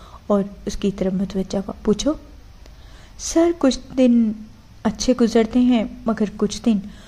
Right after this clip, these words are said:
हमारे बहुत बुरे गुजरते हैं। दिल खराब होता है, वजह कभी मालूम नहीं होती। कभी होती है, ऐसे दिनों में क्या किया जाए? ये सब तुम्हारे हाथ में है। बुरे दिनों से लड़ना सीखो। अपने दिल से मसला पूछो, क्या है,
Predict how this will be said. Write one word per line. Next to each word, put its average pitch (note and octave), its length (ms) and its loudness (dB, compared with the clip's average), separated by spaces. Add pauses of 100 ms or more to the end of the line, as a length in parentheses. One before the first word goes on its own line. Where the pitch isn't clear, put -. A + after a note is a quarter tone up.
(260)
हमारे G#3+ 320 0 (200)
बहुत A#3 320 2
बुरे F3 160 2
गुजरते F3 420 -4
हैं। G3+ 240 -6 (120)
दिल G3 200 4
खराब G3 420 -2
होता G#3+ 220 0
है, F#3 220 -2 (480)
वजह C4+ 260 4
कभी C#4+ 340 2
मालूम G3+ 360 2
नहीं F#3 300 -2
होती। F#3+ 400 -4 (1300)
कभी D#4+ 200 6
होती A#3 380 4
है, A3 260 2 (240)
ऐसे G#3+ 240 0
दिनों A3 240 2
में B3 220 0
क्या A3 220 4
किया G#3+ 340 0
जाए? G3+ 240 -4 (380)
ये E4 180 6
सब F4+ 280 2
तुम्हारे A3 420 4
हाथ F#3 180 0 (120)
में F#3 100 -4
है। F#3+ 160 -4 (240)
बुरे G3+ 300 4
दिनों F#3+ 300 0
से G3+ 140 2
लड़ना A3 320 2
सीखो। G#3+ 440 -4 (540)
अपने D4 260 2
दिल B3+ 240 4
से D4 140 2
मसला C4+ 320 2
पूछो, C4+ 320 0
क्या A#3+ 260 4
है, G3+ 320 -2